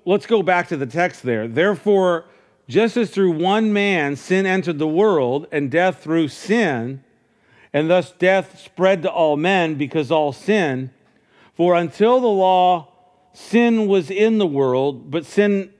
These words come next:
is not imputed when there is no law." So Paul has this kind of, this,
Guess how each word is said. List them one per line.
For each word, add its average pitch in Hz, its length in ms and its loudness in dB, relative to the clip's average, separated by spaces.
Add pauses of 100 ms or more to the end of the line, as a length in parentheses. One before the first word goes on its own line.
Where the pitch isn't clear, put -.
is 139 160 -8
not 180 180 0
imputed 175 600 0
when 156 220 -4
there 156 180 0
is 185 360 0
no 156 280 0
law." 143 520 0 (1300)
So 208 440 2 (1120)
Paul 226 280 4
has 208 280 0
this 175 240 -2
kind 190 260 -2
of, 147 180 -2 (160)
this, 151 340 -4